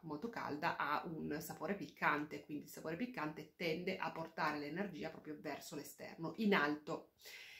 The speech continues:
e quindi, eh, come dire, a favorire o peggiorare, eh, dei disturbi, eh, nella zona alta del corpo, come ad esempio può essere l'ipertensione,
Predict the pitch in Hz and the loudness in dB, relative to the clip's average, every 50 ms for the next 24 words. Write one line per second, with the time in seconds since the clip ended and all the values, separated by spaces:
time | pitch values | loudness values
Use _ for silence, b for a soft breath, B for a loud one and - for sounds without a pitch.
0 | B B B - 247 - - 196 175 165 165 170 170 175 185 190 190 190 - - | B B B -2 -2 2 2 4 4 6 6 4 4 6 6 6 6 4 4 2
1 | 151 147 135 131 - - - 180 180 170 170 165 170 170 - - - - 196 196 | 2 2 2 2 0 -2 -4 -4 -2 0 2 4 4 4 4 2 6 8 10 10
2 | 180 160 151 - - - _ _ _ _ _ _ _ _ _ _ - - - - | 12 10 8 6 0 -8 _ _ _ _ _ _ _ _ _ _ -20 -20 -6 -2
3 | - 175 165 - - 208 208 170 160 151 - 170 170 277 294 202 147 139 131 151 | 0 2 2 6 8 8 8 8 8 6 2 2 4 4 6 6 8 8 8 8
4 | 147 160 170 175 180 175 - - 175 147 135 139 156 156 151 165 135 139 160 170 | 8 8 8 8 8 6 4 2 2 2 2 2 0 -2 0 0 0 2 2 2
5 | 170 165 156 147 143 147 147 147 202 190 - - - - 143 143 165 151 160 165 | 2 2 0 0 -2 -2 -2 -2 -2 -4 -4 -6 -6 -4 -2 -2 -2 0 2 2
6 | 165 160 - - - - - - - - - 92 85 87 90 175 82 - - - | 2 2 0 -4 -8 -10 -10 -10 -12 -14 -14 -14 -14 -16 -16 -16 -18 -20 -18 -14
7 | 160 160 165 165 170 175 - 151 160 165 123 135 151 165 151 - - - - 196 | -8 -2 0 2 2 2 2 0 0 0 0 0 -2 -2 -4 -4 -6 -2 2 4
8 | 160 135 - - 147 147 - 156 156 135 160 151 151 135 139 143 - - - 131 | 4 4 4 0 -6 -10 -10 -10 -10 -8 -8 -6 -6 -6 -6 -8 -10 -10 -10 -8
9 | 135 - 147 147 143 143 - 120 - - - - - - 165 139 131 131 135 - | -8 -8 -8 -8 -8 -8 -8 -12 -16 -18 -20 -16 -8 -4 -4 -4 -4 -6 -12 -16